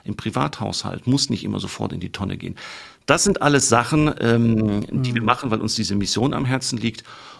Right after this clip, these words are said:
Speaker 1: Und darum ist uns diese Unabhängigkeit so, so wichtig.
Speaker 2: Zwei Gedanken dazu. Zur B Corp, äh, Zertifizierung. Ich musste da so ein bisschen, äh, denken an die, also, äh,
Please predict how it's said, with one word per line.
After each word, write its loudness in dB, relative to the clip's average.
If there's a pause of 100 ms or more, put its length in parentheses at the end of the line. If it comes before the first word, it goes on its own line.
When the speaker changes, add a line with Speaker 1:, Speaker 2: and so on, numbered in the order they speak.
(100)
Speaker 1:
Und -2
darum 2
ist 0
uns -2
diese 0
Unabhängigkeit -2
so, -6
so -8
wichtig. -14 (140)
Speaker 2:
Zwei 4
Gedanken 6
dazu. 2
Zur 4
B 2
Corp, 2
äh, 0
Zertifizierung. 4
Ich -2
musste 4
da 4
so 4
ein 6
bisschen, 4
äh, 0
denken 4
an 4
die, 6
also, 4
äh, 4